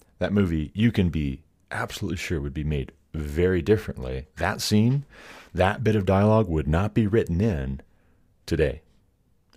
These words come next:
And that's the difference that thirty-two years makes,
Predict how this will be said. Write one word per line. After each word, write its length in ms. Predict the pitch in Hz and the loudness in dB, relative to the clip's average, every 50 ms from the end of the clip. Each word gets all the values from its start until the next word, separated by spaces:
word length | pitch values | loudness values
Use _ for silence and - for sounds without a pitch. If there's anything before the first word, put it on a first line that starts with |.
| - - | -6 -4
And 100 | 95 87 | 0 2
that's 220 | 87 85 - - | 2 0 0 -4
the 80 | 110 90 | -4 -2
difference 340 | 87 80 - 85 90 - - | -2 -2 -4 -4 -8 -6 -4
that 240 | 92 85 82 - _ - _ _ _ _ _ _ _ _ _ _ _ _ _ - | -6 -6 -6 -8 _ -20 _ _ _ _ _ _ _ _ _ _ _ _ _ -18
thirty-two 1200 | - - - - - 85 80 80 78 82 82 82 82 82 82 85 85 82 80 - - - 95 | -14 -12 -10 -4 0 2 2 2 2 0 0 0 0 -2 -2 -2 -4 -4 -6 -6 -4 -2 0
years 540 | 92 90 92 113 139 127 - - - - - _ _ _ _ _ _ - | 0 0 0 -2 -2 -4 -6 -10 -14 -16 -16 _ _ _ _ _ _ -12
makes, 460 | - - - - - - - - | -12 -12 -12 -14 -18 -20 -20 -20